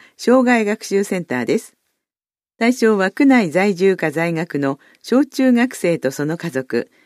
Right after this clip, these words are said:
定員は先着順七十人です。講師はおもちゃの街、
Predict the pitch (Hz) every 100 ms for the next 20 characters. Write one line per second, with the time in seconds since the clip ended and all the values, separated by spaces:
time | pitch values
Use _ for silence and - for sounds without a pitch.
0 | _ _ 196 196 190 175 190 247 247 233
1 | 214 220 202 190 202 196 196 147 123 117
2 | 254 - _ _ _ _ _ _ _ _
3 | - 285 - 196 175 185 _ _ 185 226
4 | 254 254 170 139 131 143 - 143